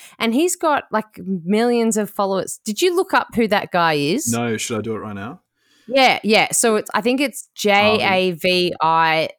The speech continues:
Speaker 1: L U N A.
Speaker 2: Oh, God, okay. J A V I.
Speaker 1: Yeah. He's like,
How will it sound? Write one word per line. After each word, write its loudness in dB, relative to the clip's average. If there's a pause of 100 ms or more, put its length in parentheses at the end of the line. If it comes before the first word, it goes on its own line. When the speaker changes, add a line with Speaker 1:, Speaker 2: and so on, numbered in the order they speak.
(140)
Speaker 1:
L 0
U -2
N -2
A. 0 (260)
Speaker 2:
Oh, -18 (180)
God, -20
okay. -14 (220)
J -6 (100)
A -8
V -10 (100)
I. -8 (400)
Speaker 1:
Yeah. 0 (320)
He's -4
like, -2